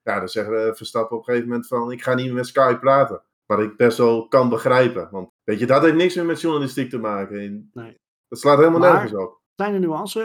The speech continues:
Speaker 2: het is niet alleen Ted Kravitz. Want ik, Ted, dat, hij was echt de grootste boos in dit geval door zijn uitspraken tijdens zijn notebook in Austin.
Speaker 1: Ja.
Speaker 2: Maar ik heb bijvoorbeeld ook uitspraken gehoord van die Simon Lazenby of zo heet hij volgens mij, die presentator daar zo.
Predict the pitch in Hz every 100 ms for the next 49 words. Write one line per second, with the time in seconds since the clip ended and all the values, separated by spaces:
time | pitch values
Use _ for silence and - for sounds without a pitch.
0 | - 165 151 180 202 196 170 151 185 202
1 | - 147 - 185 117 113 139 147 - 170
2 | 143 170 147 135 196 185 175 - - 127
3 | 160 - 160 147 135 175 - 139 135 127
4 | 139 131 127 147 139 143 143 - 135 120
5 | 123 143 135 127 123 143 123 127 127 -
6 | 147 127 135 - 185 - - 110 107 147
7 | 156 147 143 147 196 143 143 - 131 120
8 | 143 135 139 127 131 123 151 147 131 123
9 | 160 160 135 127 123 127 120 120 127 120
10 | 123 123 123 123 120 139 156 135 120 113
11 | 107 107